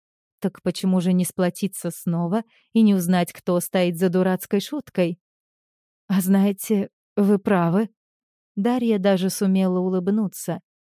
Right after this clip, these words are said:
"В конце концов, Аэлите только семнадцать, у неё впереди мировая слава.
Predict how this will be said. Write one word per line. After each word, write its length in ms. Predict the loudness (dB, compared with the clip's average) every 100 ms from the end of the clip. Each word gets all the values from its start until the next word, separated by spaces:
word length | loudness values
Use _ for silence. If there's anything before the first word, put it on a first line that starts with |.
| _ _ _
"В 80 | -2
конце 300 | -2 0 0
концов, 500 | 0 0 0 -2 -2
Аэлите 460 | 0 2 0 -2 -2
только 280 | -2 -2 -4
семнадцать, 760 | 0 0 2 -2 -2 -4 -4 _ _ _ _
у 100 | 2
неё 320 | 4 4 2
впереди 500 | 0 0 0 0 2
мировая 520 | 2 2 2 2 2 0
слава. 500 | -4 -4 -2 -2